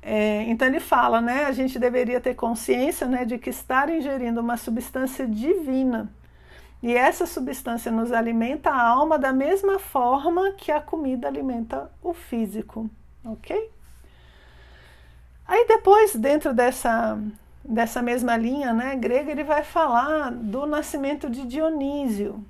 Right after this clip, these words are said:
que é muito associado aos mistérios também. Dionísio, ou Baco, né, é, é um deus muito mal compreendido, coitado, porque ele é muito associado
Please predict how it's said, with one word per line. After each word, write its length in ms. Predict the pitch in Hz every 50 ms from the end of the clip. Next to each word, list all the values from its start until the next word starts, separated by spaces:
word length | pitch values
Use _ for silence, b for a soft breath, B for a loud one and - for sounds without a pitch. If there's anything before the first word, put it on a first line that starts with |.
| - - - - -
que 120 | - -
é 80 | 254 247
muito 320 | 240 233 247 262 262 269
associado 800 | 254 - - 269 262 262 - - - 226 233 247 254 254 226 240
aos 140 | 240 220
mistérios 560 | 233 240 220 - - 240 240 247 208 226 226 -
também. 500 | - 269 262 247 254 214 208 208 214 208 - B B B B B B B B B B B B
Dionísio, 920 | 190 214 277 285 277 254 240 254 269 311 311 262 220 233 233 233 233 - -
ou 220 | 233 233 247 240
Baco, 640 | 202 185 220 220 233 254 277 269 - - - 214 214
né, 340 | 220 233 247 294 311 294 277 - -
é, 600 | - 233 233 233 226 226 220 226 226 - - -
é 80 | 247 254
um 100 | 262 262
deus 220 | - 233 262 240
muito 260 | 254 240 262 262 262
mal 160 | 269 269 277
compreendido, 680 | 269 - 285 285 277 302 294 302 311 294 240 240 226 185
coitado, 480 | - - - 214 220 - - - - - - - -
porque 480 | - 208 - - - 226 220 220 220 B B B B B B B B B
ele 340 | - 220 226 226 226 233 233
é 120 | 226 233
muito 340 | 233 220 226 240 254 254 277
associado 1200 | 262 269 - - 269 254 - - 277 240 233 233 233 247 233 220 240 233 233 220 220 214 208